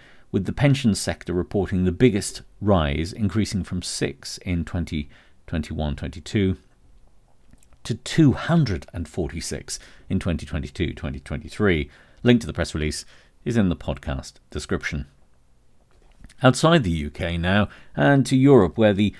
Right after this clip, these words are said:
Bulgarian fact-checking website fact check dot B G has been subjected to a cyber attack. The site is notorious for correcting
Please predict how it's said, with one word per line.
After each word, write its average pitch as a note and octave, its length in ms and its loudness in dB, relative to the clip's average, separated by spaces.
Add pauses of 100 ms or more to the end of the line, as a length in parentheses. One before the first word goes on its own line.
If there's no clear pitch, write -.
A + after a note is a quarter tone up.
(320)
Bulgarian C3 640 6
fact-checking G#2+ 880 -4
website D#2+ 480 -2
fact - 420 -8
check - 300 -2
dot - 240 -6
B F2+ 160 -2
G E2+ 420 2 (720)
has A#2+ 340 6
been A2+ 400 6
subjected F#2+ 460 -4
to F#2 100 -8
a E2+ 40 -4
cyber A2+ 420 0
attack. D#2+ 400 -6 (360)
The G#2+ 140 -4
site C3+ 380 2
is G#2 240 2
notorious G#2 760 2
for F#2 340 0
correcting G2+ 580 0